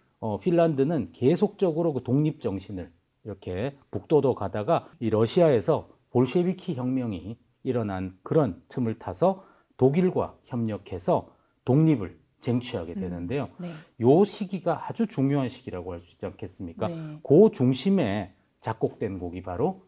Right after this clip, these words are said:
Speaker 1: 핀란디아입니다.
Speaker 2: 음.
Speaker 1: 원래는 이게 이제 당시에 러시아가 너무 또 탄압을 하고 이러니까
Speaker 2: 네.
Speaker 1: 그 특히 이제 언론 검열을 많이 하니까
Speaker 2: 음.
Speaker 1: 이거에 대해서 항의하는 콘서트들이
Speaker 2: 음.
Speaker 1: 일 년에 콘서트가, 어, 기획이 되고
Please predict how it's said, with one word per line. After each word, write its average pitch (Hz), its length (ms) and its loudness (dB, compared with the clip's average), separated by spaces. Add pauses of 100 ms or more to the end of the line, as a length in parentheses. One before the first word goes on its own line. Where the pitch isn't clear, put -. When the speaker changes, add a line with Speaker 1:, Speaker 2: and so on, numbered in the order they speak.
Speaker 1:
핀란디아입니다. 135 840 -2
Speaker 2:
음. 185 340 -8 (280)
Speaker 1:
원래는 127 840 8 (420)
이게 139 240 2
이제 131 220 2
당시에 123 420 0
러시아가 107 880 0
너무 135 300 -2
또 - 160 -4
탄압을 147 520 -4
하고 98 200 -8
이러니까 101 560 -6
Speaker 2:
네. 156 280 -16 (140)
Speaker 1:
그 - 140 -8
특히 160 360 -2
이제 113 120 -2
언론 185 400 8
검열을 113 420 0
많이 90 300 -6
하니까 95 500 -4
Speaker 2:
음. - 20 -20 (240)
Speaker 1:
이거에 190 420 6
대해서 131 280 2
항의하는 196 880 2
콘서트들이 165 720 -4
Speaker 2:
음. 139 60 -2
Speaker 1:
일 131 140 0
년에 120 260 -2
콘서트가, 117 720 -6 (340)
어, 98 140 -6
기획이 123 440 -2
되고 90 380 -10